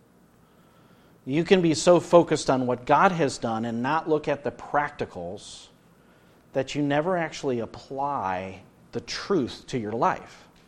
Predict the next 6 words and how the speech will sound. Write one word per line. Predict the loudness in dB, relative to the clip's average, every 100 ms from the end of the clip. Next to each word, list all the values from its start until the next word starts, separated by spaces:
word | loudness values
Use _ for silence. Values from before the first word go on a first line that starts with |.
| _ _ _ -20 -20 -20 -20 -20 -20 -8 -2
And | -2
the | 2
gospel, | 6 6 4 6 6 6 0 -10 -20 _ 2
as | 4 4 0 -6 -10 -16 -20 -20 -20 -20 -20 -20 -20 -20 -20 -20 _ _ -4
it's | -2 -4
given, | 0 4 4 4 2